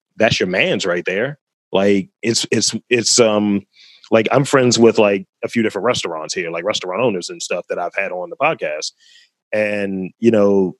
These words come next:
because of covid and all, you know, they're kinda open, then not open, then open.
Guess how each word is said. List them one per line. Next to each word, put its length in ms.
because 280
of 140
covid 260
and 140
all, 360
you 100
know, 140
they're 160
kinda 260
open, 320
then 180
not 180
open, 320
then 120
open. 400